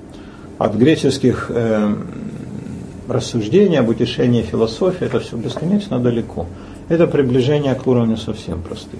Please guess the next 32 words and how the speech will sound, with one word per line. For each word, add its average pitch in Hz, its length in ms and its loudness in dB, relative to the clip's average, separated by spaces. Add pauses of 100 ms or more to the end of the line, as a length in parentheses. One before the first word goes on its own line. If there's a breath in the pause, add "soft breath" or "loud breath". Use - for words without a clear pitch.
(140)
людей. - 280 -12 (640 loud breath)
Но 127 100 -2
благодаря 117 420 4
этому 127 300 2
миллионы 113 540 4
и - 20 -2
пошли, 117 400 -4 (180)
потому 110 220 -8
что 107 140 -6
миллионы, 113 340 0
они 101 140 -2
же - 60 -10
совсем - 360 -12
простые. - 380 -14 (880 loud breath)
И 117 140 4
с 113 100 0
ними 123 160 6
надо 113 180 6
именно 104 200 6
так 92 240 0
и - 20 0
говорить, 151 460 2 (200)
сложности - 460 -4
они 98 160 -2
не 95 60 -4
поймут. 95 420 -2 (840 loud breath)
А 110 120 6
вот 110 120 4
если - 200 -2
так, 226 280 2
они 127 160 4
понимают, 151 640 -2